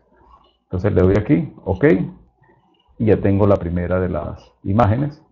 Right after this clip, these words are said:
que está aquí abajo. Vamos a darle un nombre, yo voy a llamar esto tapa, ok, y la voy a colocar, eh, en breve la voy a colocar para acá. Ya tengo la primera imagen.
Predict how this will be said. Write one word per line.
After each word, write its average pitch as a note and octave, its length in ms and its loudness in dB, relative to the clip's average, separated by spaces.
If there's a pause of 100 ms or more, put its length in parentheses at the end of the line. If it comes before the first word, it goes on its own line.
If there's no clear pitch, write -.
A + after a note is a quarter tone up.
que - 80 -14
está E2 160 -10
aquí F2 120 -8
abajo. A#2+ 440 0 (200)
Vamos F2 340 -6
a - 140 -16
darle F#2 500 -6
un F#2+ 140 -4
nombre, A#2 380 2 (540)
yo C#3+ 100 -2
voy D3 100 2
a - 20 2
llamar G#2+ 220 4
esto A2 240 -4
tapa, - 460 -8 (1500)
ok, G2 160 -6 (420)
y F3+ 320 0 (480)
la F2 140 -6
voy F2 120 -4
a F#2 60 -2
colocar, G2 560 -2 (200)
eh, F#2 500 -6
en G#2+ 180 -4
breve C3+ 240 -2
la E2+ 80 -2
voy F2+ 120 -2
a - 20 -8
colocar E2 340 -6
para E2 140 -8
acá. - 160 -16
Ya G2+ 160 -8
tengo C#3+ 180 0
la B2 140 0
primera G2+ 260 0
imagen. E2 280 -4